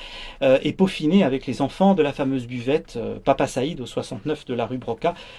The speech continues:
buvette qui n'existe plus aujourd'hui, mais qui a été remplacée par un, aux dernières nouvelles par un, un marchand de vin, je crois.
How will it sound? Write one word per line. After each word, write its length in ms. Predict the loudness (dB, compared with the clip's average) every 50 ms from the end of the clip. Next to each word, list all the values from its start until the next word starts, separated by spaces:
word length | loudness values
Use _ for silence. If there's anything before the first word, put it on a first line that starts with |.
| -20 -14 -10
buvette 260 | 2 4 4 4 4
qui 140 | 2 -2 -4
n'existe 380 | -4 -4 -6 -10 -10 -10 -10
plus 180 | -10 -8 -6 -4
aujourd'hui, 520 | -4 -2 -2 -4 -4 -4 -4 -2 -2 -2 -2 -2 -2
mais 140 | -2 -2 -2
qui 160 | 0 2 4
a 40 | 4 4
été 120 | 4 4
remplacée 460 | 2 2 2 0 -2 -2 -2 -4 -6
par 220 | -4 -6 -6 -6 -6
un, 260 | -6 -6 -6 -8 -10 -14 -18 -20 -20 -20 -20 -20 -20 -16 -12 -8
aux 80 | -4
dernières 340 | -2 0 0 0 0 0 0
nouvelles 300 | -2 0 0 0 0 0
par 200 | -2 -6 -6 -4
un, 480 | -6 -6 -6 -6 -8 -10 -10 -12 -12 -10 -6
un 60 | -4
marchand 300 | -4 -4 -2 -2 -2 -2
de 60 | -2 -2
vin, 200 | -4 -6 -8 -10
je 80 | -12
crois. 220 | -16 -18 -20 -20